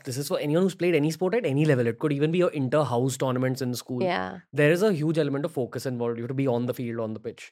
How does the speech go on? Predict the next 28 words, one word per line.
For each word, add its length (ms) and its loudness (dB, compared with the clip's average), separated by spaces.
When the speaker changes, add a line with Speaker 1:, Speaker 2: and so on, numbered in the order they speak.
Speaker 2:
Yeah. 80 -8
Speaker 1:
I 60 -6
feel 180 2
with 140 6
racket 360 2
sports 360 0
generally, 520 2
there's 140 4
a 80 6
higher 300 4
level 260 2
of 60 -4
focus. 580 -12
And 140 0
then 140 4
with 160 2
badminton, 500 4
there's 140 0
an 80 -2
even 240 0
higher 260 0
level 220 -6
of 80 -10
focus 560 -14
because 480 2
there 200 4
are 60 8
more 920 6